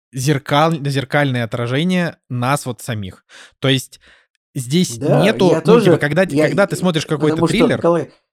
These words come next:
Speaker 2: ты абсолютно прав, в этом фильме Махершала Али — это буквально я. Ладно, не <laughs> просто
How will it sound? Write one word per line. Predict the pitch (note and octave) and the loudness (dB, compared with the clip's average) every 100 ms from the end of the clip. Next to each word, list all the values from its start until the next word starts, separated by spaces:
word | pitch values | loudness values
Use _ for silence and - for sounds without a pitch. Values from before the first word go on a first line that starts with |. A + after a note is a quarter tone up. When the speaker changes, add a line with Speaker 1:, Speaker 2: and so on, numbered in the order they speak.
| _ | _
Speaker 2:
ты | D#3 | -4
абсолютно | D3 - E3 E3 D3+ | -2 0 0 0 -4
прав, | E3 G3 F#3 | 2 2 2
в | D3 | -4
этом | C#3+ C#3 | -6 -6
фильме | D#3+ D3 | -6 -4
Махершала | C#3+ C#3+ C#3+ D3 C#3+ C#3 | -4 -4 -4 -2 -2 0
Али — | C#3+ E3+ | 0 0
это | C#3 | -2
буквально | C3 - C#3 C3 | -6 -4 -4 -4
я. | A#2+ B2 - - _ | -4 -2 -2 -4 _
Ладно, | B2 B2 A#2+ | -6 -4 -6
не | C3 | -6
<laughs> | - G#3+ B4+ C5 - - C#4+ E3 | 0 2 2 0 -2 -2 -2 -4
просто | D3 - | -8 -8